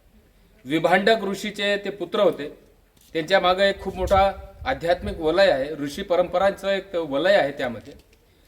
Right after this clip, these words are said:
आणि त्यांचा संबंध विदर्भाच्या वाशिम जिल्ह्याशी यावा, हा एक,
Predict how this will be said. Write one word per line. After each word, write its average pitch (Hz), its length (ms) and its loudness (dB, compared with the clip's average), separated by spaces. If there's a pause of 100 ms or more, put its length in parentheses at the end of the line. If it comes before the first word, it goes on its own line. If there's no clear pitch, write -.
(220)
आणि 196 280 2
त्यांचा 185 460 2
संबंध 190 520 0 (680)
विदर्भाच्या 190 680 4
वाशिम 185 380 0
जिल्ह्याशी 170 500 -2
यावा, 151 260 0 (600)
हा 185 120 8
एक, 196 440 0